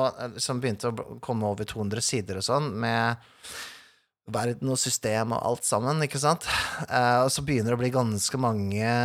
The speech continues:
mange tannhjul som skal fungere sammen. Eh, det å liksom få hundre prosent kontroll, og sånn derre, ehm, for eksempel da, sånn, ja,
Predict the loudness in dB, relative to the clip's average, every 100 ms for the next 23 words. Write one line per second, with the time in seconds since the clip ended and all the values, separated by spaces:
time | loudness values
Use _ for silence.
0 | 4 2 2 2 0 0 0 0 2 0
1 | 0 0 2 0 0 0 -2 0 0 -2
2 | -2 -2 -2 -2 -2 0 0 0 0 -2
3 | -4 -10 _ -2 2 0 0 0 0 0
4 | -2 -4 -6 -4 -2 -2 -4 -6 -4 -2
5 | -2 -2 -6 -8 -2 0 2 0 0 0
6 | 0 2 0 -2 -8 _ _ _ _ _
7 | -4 -4 -6 -12 -18 _ _ -18 -18 _
8 | _ _ _ -4 -2 0 0 -2 -4 0
9 | 0 0 -2 -4 -6 -12 _ _ _ _
10 | _ 4